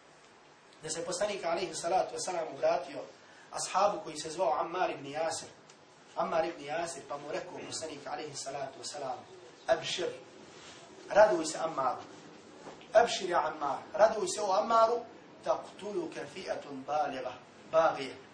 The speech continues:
Ubit će te skupina koja je nepravedna." Ubit će te skupina koja je nepravedna. Koja je to skupina? Gdje je poginuo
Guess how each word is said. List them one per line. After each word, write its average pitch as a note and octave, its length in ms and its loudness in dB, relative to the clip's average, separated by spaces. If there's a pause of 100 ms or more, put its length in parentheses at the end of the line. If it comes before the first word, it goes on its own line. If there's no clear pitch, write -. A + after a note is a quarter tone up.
(320)
Ubit G#3+ 280 -4
će C4+ 160 -2
te E3+ 80 -8 (160)
skupina G#3 500 0 (420)
koja D#3 140 0
je C#3+ 140 0
nepravedna." - 420 -8 (800)
Ubit G#3 180 -6
će F3+ 80 -4
te F3 120 -8
skupina A3+ 460 -4 (360)
koja D#3 120 0
je D3 60 -4
nepravedna. B2 440 -8 (340)
Koja A3 100 6
je G3+ 100 4
to F#3 140 -6
skupina? A3 420 -6 (540)
Gdje F#3+ 140 -8
je A3 120 2
poginuo G#3 500 -2